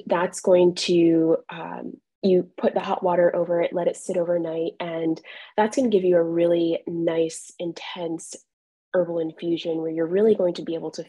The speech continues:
feel the impact of that plant. So starting with something gentle like nettle or red raspberry leaf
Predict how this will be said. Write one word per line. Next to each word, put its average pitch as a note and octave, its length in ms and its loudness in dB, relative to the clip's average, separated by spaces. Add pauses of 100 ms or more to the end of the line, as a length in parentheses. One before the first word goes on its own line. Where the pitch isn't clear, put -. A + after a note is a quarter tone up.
feel E3 260 -2
the D#3+ 180 -6
impact D#3 560 -8 (400)
of E3+ 200 -6
that E3+ 220 -10
plant. D#3 400 -4
So E3+ 440 2 (280)
starting F#3 300 4
with F3 140 2
something F3 340 -2
gentle D#3+ 600 -2
like E3+ 200 -2
nettle D#3+ 600 -4 (400)
or D#3 340 2
red D#3+ 220 -2
raspberry D#3+ 560 -4
leaf D#3+ 220 -2